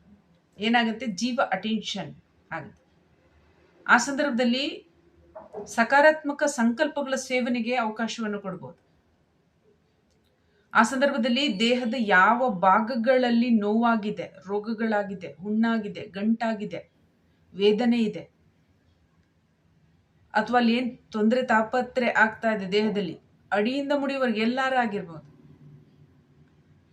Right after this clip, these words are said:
ಅದ್ರ ಬಗ್ಗೆ ಕಾನ್ಸಂಟ್ರೇಟ್ ಮಾಡ್ಬೋದು. ನಿವಾರಣೆ ಮಾಡ್ಕೊಳ್ಲಿಕ್ಕಾಗತ್ತಾ? ಅದಕ್ಕೆ ಚಿಕಿತ್ಸೆ ಬೇಕಾಗಿರ್ತಕ್ಕಂಥ ದೊಡ್ಡ ಮಟ್ಟದಲ್ಲಾಗಿದ್ರೆ ಚಿಕಿತ್ಸೆ ಮಾಡ್ಕೋಬೇಕಾಗತ್ತೆ.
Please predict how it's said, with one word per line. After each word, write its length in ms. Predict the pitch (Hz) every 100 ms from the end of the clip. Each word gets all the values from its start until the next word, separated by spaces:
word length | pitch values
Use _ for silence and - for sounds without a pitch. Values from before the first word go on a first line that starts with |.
| _ -
ಅದ್ರ 160 | 175
ಬಗ್ಗೆ 260 | 202 202 208
ಕಾನ್ಸಂಟ್ರೇಟ್ 840 | 208 208 196 - 196 185 190 185 180
ಮಾಡ್ಬೋದು. 420 | 170 143 - - _ _ _ _ _ _ _ _ _ _ _ _ _ _ _ _ _ _ _ _ _ _ _ _ _
ನಿವಾರಣೆ 380 | 214 254 285 294
ಮಾಡ್ಕೊಳ್ಲಿಕ್ಕಾಗತ್ತಾ? 1120 | 285 254 262 247 240 233 220 208 208 196 - _ -
ಅದಕ್ಕೆ 260 | 208 220 220
ಚಿಕಿತ್ಸೆ 420 | 247 311 302 302
ಬೇಕಾಗಿರ್ತಕ್ಕಂಥ 1000 | 240 - 226 233 254 254 247 - 262 247 233
ದೊಡ್ಡ 200 | 233 226
ಮಟ್ಟದಲ್ಲಾಗಿದ್ರೆ 880 | 262 247 262 247 240 226 214 240 - _ _ _ _ _ _ _ _
ಚಿಕಿತ್ಸೆ 400 | - 311 320 -
ಮಾಡ್ಕೋಬೇಕಾಗತ್ತೆ. 840 | 226 175 156 - - - - -